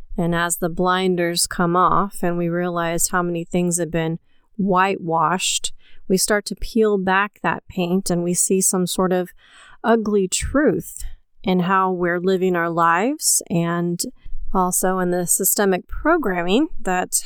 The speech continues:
has gone on in each of our individual lives, but also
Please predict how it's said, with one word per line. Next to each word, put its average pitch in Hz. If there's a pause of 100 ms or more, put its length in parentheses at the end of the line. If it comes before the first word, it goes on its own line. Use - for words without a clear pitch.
has 196
gone 190
on 180
in 185 (240)
each 208
of 185
our 180
individual 185
lives, 156
but 180
also 175